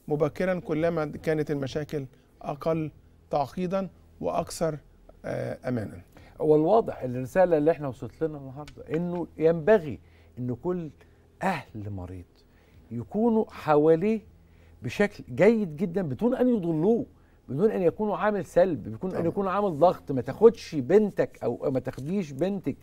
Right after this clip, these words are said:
Speaker 2: الخاله العامه، ما تتدخليش في الطب، ما تدليش بدلوك. ارجوكم، الخاله والعمه دول خطيرين جدا لو ادلوا بدلوهم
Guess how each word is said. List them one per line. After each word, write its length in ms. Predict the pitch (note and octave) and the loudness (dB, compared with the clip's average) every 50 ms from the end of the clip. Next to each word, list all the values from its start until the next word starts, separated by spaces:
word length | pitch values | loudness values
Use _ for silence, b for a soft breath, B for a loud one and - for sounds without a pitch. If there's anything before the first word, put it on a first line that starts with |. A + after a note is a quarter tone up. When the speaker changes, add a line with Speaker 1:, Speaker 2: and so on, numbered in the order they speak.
| b b b b b b - | b b b b b b -2
Speaker 2:
الخاله 480 | D3 A#2+ - - G3+ G#3+ A3 G#3 F#3 | -2 -2 4 10 10 12 12 12 10
العامه، 540 | E3+ D#3+ D3 - E3 F#3+ G3+ F#3+ F3+ D3 G#2 | 8 8 6 6 4 0 0 0 -2 -2 -2
ما 140 | A2 C#3+ D3+ | 0 0 0
تتدخليش 840 | C3 D#3 C#3 C3 D3+ E3 - - - E3+ E3+ E3+ G3+ A3 A3 - | 0 -2 0 2 2 2 2 0 -2 -2 -2 0 0 0 -2 -2
في 80 | - - | -6 -8
الطب، 460 | E3 - - - F#3 G3 E3+ D3 A#2+ - - b b b b | -10 -10 -4 -2 0 0 0 -2 -6 -12 -14 b b b b
ما 80 | D#3+ E3 | 4 4
تدليش 520 | C#3+ D#3+ C3 C3+ C#3+ F3+ A3 A3+ - E3+ | 4 2 -2 -2 2 2 2 2 2 2
بدلوك. 460 | D#3+ D#3+ D3+ E3+ G3+ G#3 F3 A#2+ G2 - - b b b b b b b b b b b b b | 2 4 6 6 6 4 2 -2 -6 -8 -12 b b b b b b b b b b b b b
ارجوكم، 760 | D#3+ E3+ E3+ D#3+ D#3 C#3 C3 F3 A3+ C4 - - D3+ B2 F2+ - - - - | 10 10 10 10 8 4 4 4 4 4 4 2 -2 -2 -2 -4 -10 -6 -4
الخاله 520 | C3+ C3 - - F#3 G#3 A#3 A#3 A3 G3 | -4 -2 2 8 12 12 12 12 12 10
والعمه 600 | F3 E3+ D#3+ D3+ C#3+ A2+ C3 F3 G3+ G#3 G3+ E3+ | 10 10 8 8 6 6 4 2 0 0 0 0
دول 220 | D3+ D3+ G3+ A3+ - | 2 4 4 2 2
خطيرين 600 | - - G#3+ G#3 - G#3 G3 F#3+ A#3 A#3+ A3 F3+ | 4 6 6 6 6 4 2 2 2 2 4 4
جدا 320 | B3 C4+ A3 G3+ A3 A3+ | 4 4 6 6 6 6
لو 240 | A3 G#3 G#3+ G3 G3+ | 8 8 8 8 8
ادلوا 240 | A3 A3+ G3+ G#3 G3 | 6 4 4 2 0
بدلوهم 600 | F3 E3+ F#3+ F3+ F#3+ G#3+ G#3+ F#3 F#3+ A3 G3+ | 0 0 -2 0 2 4 4 4 4 2 0